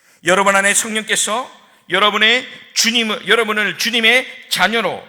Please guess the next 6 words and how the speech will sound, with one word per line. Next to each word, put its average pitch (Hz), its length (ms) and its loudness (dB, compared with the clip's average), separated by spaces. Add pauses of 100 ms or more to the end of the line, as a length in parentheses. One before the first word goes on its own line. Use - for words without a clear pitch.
(300)
군사로, 175 680 -6 (200)
세상의 214 640 0
빛으로 220 540 -2 (380)
바꿔 220 460 -2
가실 170 320 -2
것입니다. - 440 -14